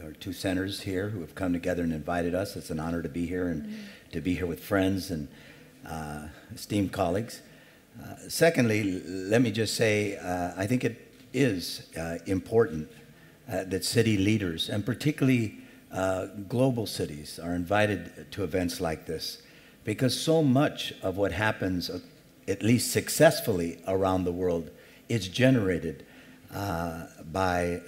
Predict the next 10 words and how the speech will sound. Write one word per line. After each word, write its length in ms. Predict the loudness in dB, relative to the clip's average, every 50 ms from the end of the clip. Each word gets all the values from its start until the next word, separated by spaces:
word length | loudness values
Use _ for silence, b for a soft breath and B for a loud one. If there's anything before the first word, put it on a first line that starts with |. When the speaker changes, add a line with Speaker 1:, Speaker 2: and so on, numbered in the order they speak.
| -14 -16 -14
Speaker 1:
cities 540 | -12 -4 0 0 2 4 4 4 2 2 0
and, 280 | -2 -2 -4 -4 -4
and 140 | -6 -6 -6
particularly, 640 | -6 -6 -4 -4 -4 -4 -2 -2 -2 -2 -2 -4 -6 B B B B B B B B B B -20 -12
uh, 400 | -8 -6 -4 -4 -4 -4 -6 -6 -8 -4
large 500 | -2 0 0 0 0 -2 -4 -10 -12 -14 -8 -6
metropolitan 720 | -6 -6 -4 -6 -8 -6 -2 -2 -2 -2 -2 -4 -6 -4
global 320 | 0 0 0 0 0 -2
cities. 380 | -6 -6 -6 -6 -6 -8 -10 -12 -14 B B B B B B B B B B B B -10 -2 4
Um, 500 | 6 6 6 6 6 4 4 2 0